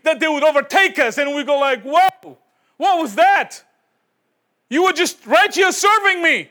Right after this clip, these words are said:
What happened?" The heaven has touched the earth. Twice as much.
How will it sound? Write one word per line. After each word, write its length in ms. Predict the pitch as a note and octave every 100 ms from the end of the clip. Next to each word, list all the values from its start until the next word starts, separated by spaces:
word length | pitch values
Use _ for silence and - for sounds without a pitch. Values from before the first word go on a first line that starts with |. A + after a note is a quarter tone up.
| -
What 180 | D4+ F4
happened?" 540 | F#4 G#4+ F4+ C4+ D3+ _ _ _ _
The 100 | F3
heaven 340 | D#3 B3 A#3 G3
has 180 | F#3+ -
touched 320 | G3+ - -
the 140 | F#3+
earth. 480 | F#3+ D3+ - - _ _ _ _ _ _ _ _ _ _ _ _ _ _ _ _ _ _ _ _ _ _ _ _ _ _ _
Twice 320 | A#3 B3 -
as 140 | A3 F#3+
much. 440 | G#3+ - -